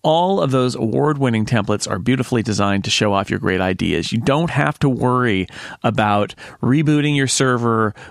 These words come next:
with security issues or upgrading the kernel or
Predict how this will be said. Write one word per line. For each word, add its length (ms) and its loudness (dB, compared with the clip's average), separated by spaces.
with 540 0
security 720 0
issues 640 0
or 540 2
upgrading 560 0
the 60 0
kernel 760 0
or 400 2